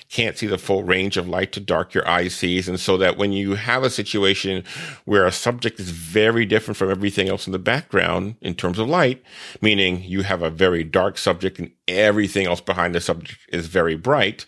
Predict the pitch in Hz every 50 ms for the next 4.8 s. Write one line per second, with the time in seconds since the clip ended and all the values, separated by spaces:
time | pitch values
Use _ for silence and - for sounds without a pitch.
0 | - - - - - - - _ - 85 82 78 76 - - 80 78 85 82 76
1 | - - 85 71 71 71 76 73 - 87 76 - - 82 78 71 69 - - 87
2 | 90 95 - - - - - _ - 107 104 104 104 104 98 92 87 82 101 104
3 | 98 95 90 90 92 87 - - 87 90 85 - - 90 90 98 143 170 156 110
4 | 104 - - _ _ - 95 95 92 90 87 85 85 87 -